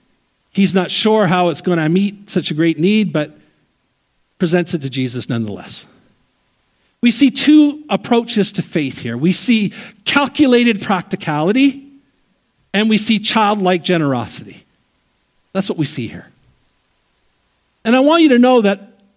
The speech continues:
I appreciate calculated practicality because there's a fine line between faith and stupidity. Like, really, there is.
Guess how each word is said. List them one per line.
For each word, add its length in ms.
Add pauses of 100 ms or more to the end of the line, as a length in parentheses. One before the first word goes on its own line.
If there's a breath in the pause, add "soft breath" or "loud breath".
(280)
I 160
appreciate 840 (480)
calculated 640
practicality 800 (1700)
because 680 (840)
there's 180
a 60
fine 440
line 260
between 340
faith 340
and 100
stupidity. 640 (1300)
Like, 140
really, 280
there 200
is. 340